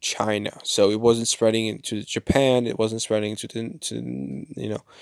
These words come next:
uh, neighboring countries. It was only in Japan, in one little city, and there were,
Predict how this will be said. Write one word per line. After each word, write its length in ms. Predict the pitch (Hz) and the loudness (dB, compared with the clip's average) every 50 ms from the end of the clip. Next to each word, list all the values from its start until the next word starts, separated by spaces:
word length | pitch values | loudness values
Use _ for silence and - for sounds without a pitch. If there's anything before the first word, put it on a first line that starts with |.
| - - - - _ - | -20 -20 -20 -20 _ -2
uh, 100 | 113 113 | -2 2
neighboring 600 | 117 123 135 139 135 139 131 131 131 127 120 120 - - - - _ _ | 6 8 8 8 6 6 4 4 6 4 4 0 -4 -10 -20 -20 _ _
countries. 500 | - - 117 113 110 - - 120 - - | -2 0 0 0 2 0 -2 -2 0 0
It 40 | 123 | 2
was 300 | 117 117 113 - - - | 4 4 4 4 4 4
only 240 | 127 131 139 139 143 | 6 6 6 4 2
in 80 | 139 135 | 2 0
Japan, 360 | 139 135 - - 131 120 120 | -2 -4 0 2 2 4 4
in 140 | 120 120 120 | 2 2 4
one 180 | 117 120 123 | 4 6 6
little 220 | 127 127 127 127 - | 6 6 4 4 2
city, 360 | - - 120 120 117 117 113 | 2 2 0 0 2 0 -2
and 180 | 107 107 107 | -2 0 0
there 160 | 110 107 107 107 | 2 2 4 4
were, 280 | 107 107 104 101 104 | 4 4 4 2 0